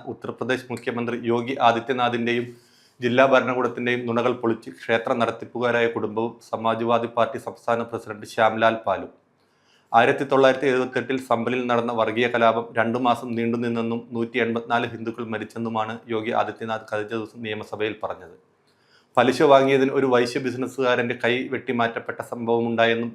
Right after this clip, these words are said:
യോഗി ആരോപിച്ചു. സമ്പൽ ജില്ലയിൽ ഒരു ക്ഷേത്രവും കണ്ടെത്തിയിട്ടില്ലെന്നാണ് സമാജ്വാദി പാർട്ടി ഉത്തർപ്രദേശ് സംസ്ഥാന പ്രസിഡന്റ് ശ്യാംലാൽ പാൽ യാദവ് പറയുന്നത്. ഒരു ക്ഷേത്രവും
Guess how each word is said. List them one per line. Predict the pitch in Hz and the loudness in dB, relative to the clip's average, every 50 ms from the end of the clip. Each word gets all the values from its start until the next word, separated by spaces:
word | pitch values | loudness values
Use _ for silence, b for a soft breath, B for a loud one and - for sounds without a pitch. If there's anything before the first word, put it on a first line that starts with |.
| 117 110 | -4 -4
യോഗി | 110 104 107 113 101 92 | -4 0 2 2 2 2
ആരോപിച്ചു. | 92 98 92 92 87 - - _ _ _ _ _ _ _ _ _ - | 0 -2 -6 -8 -12 -18 -20 _ _ _ _ _ _ _ _ _ -4
സമ്പൽ | - - 143 139 147 160 190 175 | 4 6 6 6 8 6 6 8
ജില്ലയിൽ | 156 175 175 175 175 175 - 165 | 8 8 8 8 8 6 6 4
ഒരു | 147 156 | 2 2
ക്ഷേത്രവും | - - 156 147 143 147 156 160 156 139 | 4 4 4 4 6 6 4 4 4 4
കണ്ടെത്തിയിട്ടില്ലെന്നാണ് | 139 135 131 135 135 - 143 135 139 147 135 135 135 131 135 131 131 127 131 | 2 4 4 2 2 2 -2 0 0 0 2 2 2 2 2 0 -2 0 -2
സമാജ്വാദി | 131 123 120 123 127 131 131 131 127 120 - | -2 2 4 4 4 4 4 2 0 0 2
പാർട്ടി | - 123 123 123 - 131 123 | 2 2 2 0 -6 -6 -6
ഉത്തർപ്രദേശ് | 113 - 131 110 - 120 113 117 123 117 - - | -4 -6 -6 -6 -4 -4 -2 -2 -4 -4 -4 -6
സംസ്ഥാന | 117 104 107 - 127 123 123 120 | -8 -6 0 2 2 4 2 2
പ്രസിഡന്റ് | 117 117 113 - 120 117 117 113 - | -4 -6 -4 -4 -8 -6 -8 -6 0
ശ്യാംലാൽ | - 117 113 117 117 120 117 117 117 | 4 4 4 4 4 2 2 2 2
പാൽ | - 113 113 117 117 120 117 | 2 2 2 2 -2 0 2
യാദവ് | 110 107 113 113 107 - | 2 2 2 0 -2 -2
പറയുന്നത്. | 101 95 95 95 90 87 90 90 90 - _ _ _ _ _ _ _ _ _ _ _ _ - | -4 -4 -4 -4 -6 -10 -14 -18 -20 -20 _ _ _ _ _ _ _ _ _ _ _ _ -2
ഒരു | 127 143 143 | 0 0 4
ക്ഷേത്രവും | - 147 139 135 139 139 147 143 | 8 8 8 8 8 6 4 4